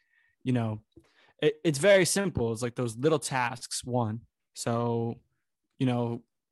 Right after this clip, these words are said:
throwing your stuff away. I mean, it, it's as basic as that, but it's, like, doing the jobs that no one wants to do and doing, and no job is beneath you.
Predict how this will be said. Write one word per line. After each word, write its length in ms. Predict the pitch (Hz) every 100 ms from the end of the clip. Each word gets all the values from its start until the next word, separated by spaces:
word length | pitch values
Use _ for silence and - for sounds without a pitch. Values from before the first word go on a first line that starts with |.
| _ _ -
throwing 320 | 131 135 147
your 80 | 143
stuff 360 | - 127 127
away. 240 | - 95 87 -
I 80 |
mean, 180 | 151 160
it, 120 | 160 147
it's 300 | 170 165 156
as 140 | 139
basic 380 | 131 180 156 127
as 140 | 123
that, 240 | 120 135 120
but 140 | 117
it's, 200 | 113 -
like, 240 | 117 113 -
doing 300 | 156 175 160
the 60 |
jobs 580 | 120 127 120 110 107 - _ _ _ _
that 120 | 120
no 160 | 123 135
one 140 | 143
wants 260 | 131 131 -
to 100 | 127
do 340 | 113 131 151 -
and 140 | 120
doing, 380 | 113 139 139 127 -
and 100 | 120
no 160 | 131 135
job 280 | 123 120
is 60 | 113
beneath 360 | 104 113 110
you. 100 | -